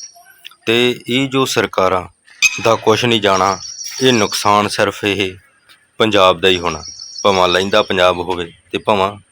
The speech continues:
ਚੜ੍ਹਦਾ ਪੰਜਾਬ ਹੋਵੇ। ਇਹ ਨੁਕਸਾਨ ਇਹਦੇ ਵਿੱਚ ਜੋ ਵਸਦੇ ਲੋਕ ਆ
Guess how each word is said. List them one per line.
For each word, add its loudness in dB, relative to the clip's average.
ਚੜ੍ਹਦਾ 0
ਪੰਜਾਬ -2
ਹੋਵੇ। -12
ਇਹ -2
ਨੁਕਸਾਨ 0
ਇਹਦੇ -2
ਵਿੱਚ -4
ਜੋ 2
ਵਸਦੇ 2
ਲੋਕ -2
ਆ -12